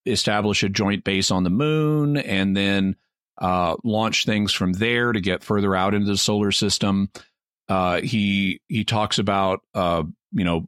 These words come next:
building a big, it would, he says it would take a big space shuttle, though, to, um, to build such a base, and that it would need international cooperation. And at the time,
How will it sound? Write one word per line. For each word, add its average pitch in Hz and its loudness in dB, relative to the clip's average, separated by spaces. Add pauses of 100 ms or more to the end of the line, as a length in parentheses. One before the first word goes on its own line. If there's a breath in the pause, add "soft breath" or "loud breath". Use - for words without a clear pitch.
(140)
building 104 0
a 98 0
big, 98 -2
it 107 0
would, 101 0
he 123 0
says 156 0
it 131 0
would 110 -4
take 131 0
a 98 -2 (240)
big 120 0
space 113 0
shuttle, 73 -2 (220)
though, 80 0
to, 82 0 (400 soft breath)
um, 87 2 (100)
to - 0
build 107 0
such 87 0
a 82 -2
base, 67 0 (540 soft breath)
and 90 0
that 92 2
it 90 0
would 95 0
need 90 0
international 95 0
cooperation. 92 0
And 98 -2
at 98 -4
the - -20
time, 101 0